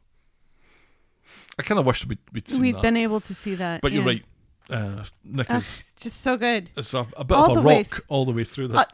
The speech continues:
Speaker 2: and
Speaker 1: everyone.
Speaker 2: to everyone, yes.
Speaker 1: <laughs> Including Steve.
Speaker 2: Nick is everyone's rock this week, and he does it so well.
Speaker 1: Mm-hmm.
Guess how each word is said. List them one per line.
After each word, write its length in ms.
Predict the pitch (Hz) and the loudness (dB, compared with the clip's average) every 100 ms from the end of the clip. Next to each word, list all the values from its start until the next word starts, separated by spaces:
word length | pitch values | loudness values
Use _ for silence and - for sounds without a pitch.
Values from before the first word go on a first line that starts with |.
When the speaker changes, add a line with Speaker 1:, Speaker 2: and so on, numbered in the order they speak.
| _ | _
Speaker 2:
and 140 | 302 311 | 4 6
Speaker 1:
everyone. 260 | 196 185 - - | 6 4 0 -8
Speaker 2:
to 140 | - 311 | 0 2
everyone, 460 | 427 392 233 185 | 6 6 4 0
yes. 360 | 285 254 170 - | 2 4 2 -4
Speaker 1:
<laughs> 0 | |
Including 400 | 156 - 151 127 | -6 -4 -2 -2
Steve. 200 | - 254 | -4 0
Speaker 2:
Nick 200 | 320 381 | 0 0
is 160 | 370 - | -2 -2
everyone's 680 | - 269 277 302 294 277 269 | 0 2 4 2 4 2 0
rock 480 | 240 247 240 - - - | 0 2 2 -2 -14 -12
this 220 | 233 226 | -12 -10
week, 240 | 220 190 - | -8 -8 -6
and 80 | 226 | -4
he 80 | 247 | -2
does 160 | 220 247 | -2 -4
it 140 | 220 | -6
so 220 | - 226 226 | -4 -2 0
well. 440 | 220 226 196 180 | 0 0 -2 -4
Speaker 1:
Mm-hmm. 320 | 139 120 107 | -2 0 0